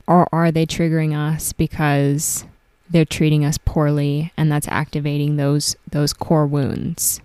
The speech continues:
And let me just say the obvious. You don't need more people to treat you like crap. You've had enough.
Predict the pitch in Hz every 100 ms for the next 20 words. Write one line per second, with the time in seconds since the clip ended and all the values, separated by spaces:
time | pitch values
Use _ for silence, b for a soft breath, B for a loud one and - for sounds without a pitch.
0 | _ 220 202 196 214 208 214 214 202 185
1 | 151 147 165 180 208 - - - _ -
2 | 190 226 247 - 160 170 180 185 220 _
3 | - 165 165 - 165 - 165 170 180 220
4 | - 185 - 165 - 156 156 160 - 156
5 | 143 - 151 139 208 - - - 170 180
6 | 170 165 156 143 156 - -